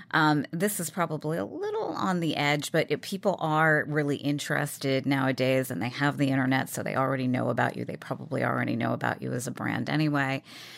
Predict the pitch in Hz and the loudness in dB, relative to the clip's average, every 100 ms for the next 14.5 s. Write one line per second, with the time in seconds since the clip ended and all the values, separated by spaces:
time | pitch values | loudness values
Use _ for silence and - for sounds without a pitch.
0 | - - 151 147 151 160 156 151 170 208 | -8 0 2 4 2 0 0 0 0 0
1 | 202 214 202 - 202 196 185 180 160 156 | -4 -4 -4 -4 -4 -4 -2 -2 0 2
2 | 156 131 139 - 156 139 139 131 131 131 | 2 0 -4 -4 -4 -2 0 2 2 -2
3 | - - - - 180 190 - 214 180 - | -10 -20 -20 -6 0 0 2 4 4 4
4 | 170 151 - 156 156 151 143 135 135 - | 0 0 -2 -2 -2 -2 -2 -2 -4 -6
5 | 135 131 131 135 - 135 135 131 127 - | -6 -4 -4 -8 -10 -10 -8 -8 -8 -8
6 | 123 123 135 - 123 - 180 165 175 160 | -8 -6 -6 -6 -8 -6 -6 -4 -2 0
7 | 156 151 151 - - - - - 143 139 | 0 -2 -4 -12 -20 -20 -16 -2 2 4
8 | 139 135 - 147 135 135 147 147 143 139 | 4 2 0 -2 -2 0 2 2 2 0
9 | 135 139 139 143 135 - - 151 - 208 | 2 2 2 2 -2 -8 -6 -6 -2 -2
10 | 233 151 143 202 233 226 175 160 - 151 | -2 0 0 0 -2 -2 -2 -4 -4 -4
11 | 139 147 143 135 160 175 160 156 160 170 | 0 2 2 2 2 4 4 4 2 0
12 | 180 185 196 214 - 139 131 160 151 147 | -2 0 0 0 -2 -2 -2 -4 -2 0
13 | 143 - 135 135 - 131 - 151 143 131 | -2 -2 -4 -4 -6 -10 -4 -2 0 -2
14 | 127 123 120 139 165 | 0 0 2 2 0